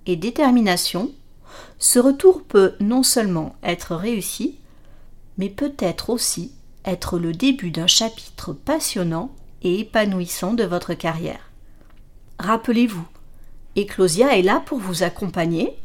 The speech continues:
avec du coaching personnalisé à chaque étape de votre parcours professionnel. Si vous êtes employeur et que vous voulez mieux accompagner vos salariés, nous pouvons également vous aider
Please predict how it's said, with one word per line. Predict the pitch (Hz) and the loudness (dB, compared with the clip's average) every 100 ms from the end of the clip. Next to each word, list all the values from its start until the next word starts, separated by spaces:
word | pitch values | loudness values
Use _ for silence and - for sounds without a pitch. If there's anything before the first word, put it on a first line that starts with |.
| - - | -8 -4
avec | 202 254 - | 0 0 -2
du | 202 | -6
coaching | 220 208 - 175 | -2 0 0 0
personnalisé | - 214 - 247 208 165 156 165 240 - - - - | -2 -2 0 0 0 0 -4 -4 -4 -6 -18 -14 -2
à | 190 | 4
chaque | 180 294 302 | 6 6 4
étape | 269 - 160 - - 226 | -2 -2 -4 -4 -12 -10
de | 180 | -4
votre | 170 180 - | -2 -2 -4
parcours | 196 175 - 190 - | -4 -4 -4 -6 -6
professionnel. | - 175 - 151 - 156 151 - - - - - - - - | -4 -4 -2 -6 -4 -4 -6 -10 -18 -20 -20 -20 -20 -20 -16
Si | - - | -8 -6
vous | 175 175 | -2 0
êtes | 208 202 | 2 0
employeur | 185 - 196 185 - - - - - - - | -2 -2 0 2 2 -2 -14 -20 -20 -18 -14
et | - | -6
que | 226 | -6
vous | 226 | -2
voulez | 240 240 | 0 2
mieux | 226 269 320 | 4 4 4
accompagner | 196 - 180 175 180 175 | 2 -4 -4 -2 -2 -2
vos | 160 | -2
salariés, | - 156 156 160 247 - - - - - - - - | -2 -2 -4 -6 -8 -10 -20 -20 -20 -20 -20 -14 -8
nous | 190 | -6
pouvons | 202 170 185 | -4 -4 -2
également | 208 214 202 180 170 170 | -2 2 4 2 2 -2
vous | 180 214 | -4 0
aider | 262 180 156 - | 0 0 -2 -6